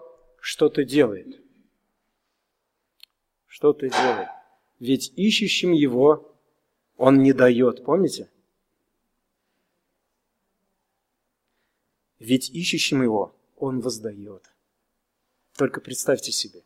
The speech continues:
ищите Его, счастье безумное, просто, и это сто процентов, друзья мои.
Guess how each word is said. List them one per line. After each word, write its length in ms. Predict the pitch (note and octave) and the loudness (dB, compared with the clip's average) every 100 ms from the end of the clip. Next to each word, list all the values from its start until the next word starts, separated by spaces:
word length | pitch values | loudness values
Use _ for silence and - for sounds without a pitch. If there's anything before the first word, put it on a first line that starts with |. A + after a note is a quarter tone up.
| _ _ _ _ _ _ | _ _ _ _ _ _
ищите 480 | - E3 F#3 - F#3 | -6 -2 -2 -2 0
Его, 420 | D#3+ D#3 D#3+ F#3 _ _ _ _ _ _ _ - | 2 4 2 0 _ _ _ _ _ _ _ -10
счастье 760 | - - E3+ F#3+ F#3 - D#3 | -4 8 8 8 0 2 2
безумное, 1000 | C#3 A2+ B2 G3 G3 D3+ C#3 F3+ D3 A#2+ | 2 -4 -4 -4 -4 -10 -6 -2 0 -2
просто, 640 | - D3 C#3+ F#3 F#3 - - | -4 -4 0 0 -2 -6 -8
и 120 | - C3+ | -2 0
это 200 | E3 E3 | 0 -4
сто 280 | - D#3+ | 0 0
процентов, 580 | D#3 C#3+ - C3+ A2 G2+ | 0 -4 -6 -8 -10 -18
друзья 280 | G2 G2+ F#2 | -18 -16 -16
мои. 120 | F2 | _